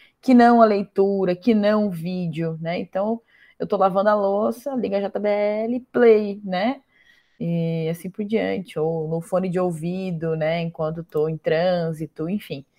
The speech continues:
Acho que são formas diferentes, né, de comunicar e, e, e o Eco é uma proposta dessas, né? Show de bola. Mas bom saber que vocês são audiência pra vocês mesmos, né? <laughs> Bom,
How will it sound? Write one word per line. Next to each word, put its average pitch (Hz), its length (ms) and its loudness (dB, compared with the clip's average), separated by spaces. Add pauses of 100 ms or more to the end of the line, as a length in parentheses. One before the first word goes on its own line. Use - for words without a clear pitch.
(440)
Acho 143 280 -8
que 170 160 -6
são 180 180 -4
formas 196 320 2
diferentes, 190 520 -2
né, 175 100 0
de 170 120 -8
comunicar 165 640 -2
e, 175 360 -4
e, 170 640 -6
e 170 100 -2
o 185 40 4
Eco 196 220 4
é 233 100 10
uma 233 200 6
proposta 220 600 6
dessas, 151 560 -2 (680)
né? 156 240 -10 (640)
Show - 180 -8
de 170 120 -4
bola. 139 540 0 (880)
Mas 147 140 -8
bom 160 140 -6
saber 190 260 -6
que 180 100 -10
vocês 170 240 -8
são 156 140 -6
audiência 160 460 -8
pra 151 140 -10
vocês - 320 -10
mesmos, - 360 -18
né? - 140 -20 (1040)
<laughs> 349 1160 -6
Bom, 185 440 6